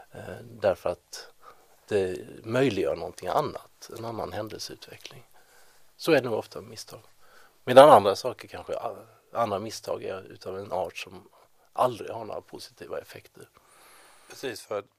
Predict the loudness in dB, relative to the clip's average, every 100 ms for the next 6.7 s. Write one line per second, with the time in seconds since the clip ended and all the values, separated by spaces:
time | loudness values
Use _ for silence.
0 | _ _ -2 -2 -2 -4 -4 4 4 4
1 | -2 -4 -10 -10 -8 -4 -4 2 2 4
2 | 2 4 4 4 0 -6 -14 -20 -20 -2
3 | 0 2 0 0 -6 -8 -10 -6 -4 0
4 | -2 -2 -6 -6 -8 -6 -6 -2 -2 2
5 | 0 0 -12 -20 -20 -20 _ -20 -16 -14
6 | -6 -2 0 2 2 2